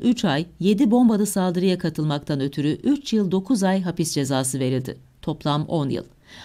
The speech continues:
R A'ya da örgüt üyeliği ve beş bombalı saldırıya katılmaktan toplam sekiz yıl dört ay. İki sanık yirmi dokuz Aralık iki bin birden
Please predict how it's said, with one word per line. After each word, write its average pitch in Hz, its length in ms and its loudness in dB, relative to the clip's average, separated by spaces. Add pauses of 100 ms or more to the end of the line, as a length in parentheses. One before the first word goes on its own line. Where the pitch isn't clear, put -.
(120)
R 170 200 2
A'ya 160 400 2
da 208 200 2
örgüt 185 380 2
üyeliği 151 360 2
ve 135 160 0
beş 233 280 0
bombalı 190 320 2
saldırıya 135 520 -2
katılmaktan 147 680 -2 (260)
toplam 170 400 -2
sekiz 196 460 0
yıl 156 200 -2
dört 131 240 -2
ay. 85 140 -4 (540)
İki 262 220 0
sanık 165 420 0
yirmi 208 280 4
dokuz 247 260 2
Aralık 165 360 2
iki 175 220 0
bin 156 160 0
birden 143 440 2